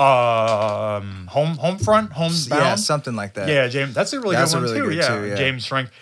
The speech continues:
Speaker 1: which is always funny. It's like, it's a fucking British dude. What are you doing in New, uh, New Orleans?
Speaker 2: Yeah.
Speaker 1: But no, that was a good movie
Speaker 2: Yeah, he
Speaker 1: too.
Speaker 2: doesn't do accents either. That's what I noticed.
Speaker 1: Yeah,
Speaker 2: Like,
Speaker 1: yeah.
Speaker 2: he just, he does his British accent
Speaker 1: He's like, "Nah, this
Speaker 2: in
Speaker 1: is
Speaker 2: every
Speaker 1: just me."
Speaker 2: movie.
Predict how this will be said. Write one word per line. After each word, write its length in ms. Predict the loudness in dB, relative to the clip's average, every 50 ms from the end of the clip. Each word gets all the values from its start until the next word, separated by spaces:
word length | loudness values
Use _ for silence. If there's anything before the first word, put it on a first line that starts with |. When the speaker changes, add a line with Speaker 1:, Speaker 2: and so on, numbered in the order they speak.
| -8
Speaker 1:
which 140 | -6 -6 -2
is 80 | -2 0
always 240 | 0 0 0 0 0
funny. 260 | 2 0 2 0 -4
It's 140 | -4 -2 -2
like, 140 | -2 -2
it's 80 | -4 -8
a 60 | -8
fucking 320 | -2 -2 -2 -2 -2 -6 -4
British 280 | -4 -2 -2 -2 -4
dude. 180 | -4 -4 -2 -2
What 100 | -2 -2
are 20 | -4
you 80 | -4
doing 280 | -4 -4 -4 -2 -2 -4
in 80 | -4 -6
New, 100 | -8 -6 -2
uh, 140 | -2 -2 -2
New 140 | -2 -4 -4
Orleans? 400 | -4 -4 -4 -4 -6 -6 -8 -6
Speaker 2:
Yeah. 360 | -6 -4 -2 -2 -4 -6 -8 -12 _
Speaker 1:
But 180 | -2 0 0 2
no, 160 | 2 2 2
that 80 | 0 -2
was 120 | -4 -4
a 40 | -6
good 160 | -6 -8 -8
movie 140 | -4 0 2
Speaker 2:
Yeah, 60 | 2
he 80 | 2 4
Speaker 1:
too. 40 | 2
Speaker 2:
doesn't 260 | 2 2 2 0 0
do 120 | 0 2
accents 440 | 2 2 0 0 -2 -4 -6 -6 -6
either. 300 | -8 -8 -8 -8 -10 -12 -18 _ _
That's 200 | -8 -6 -2 -2
what 100 | -2 -2
I 40 |
noticed. 400 | -2 -4 -6 -6 -6 -8 -10 -8
Speaker 1:
Yeah, 160 | -4 -2 0 0
Speaker 2:
Like, 40 | 0 -2
Speaker 1:
yeah. 100 | -4 -4
Speaker 2:
he 120 | -4 -6
just, 360 | -6 -4 -4 -6 -6 -8 -10 _
he 120 | -14 -12 -8
does 220 | -6 -4 -4 -4
his 140 | -6 -8 -8
British 340 | -6 -6 -6 -6 -6 -4 -4
accent 140 | -4 -4 -2
Speaker 1:
He's 100 | 0 2
like, 200 | 2 0 0 -2
"Nah, 220 | -4 -4 -2 -2
this 100 | -2 -2
Speaker 2:
in 60 | -4 -4
Speaker 1:
is 60 | -4
Speaker 2:
every 20 |
Speaker 1:
just 120 | -4 -4 -4
me." 60 | -4
Speaker 2:
movie. 280 | -4 -6 -8 -10 -12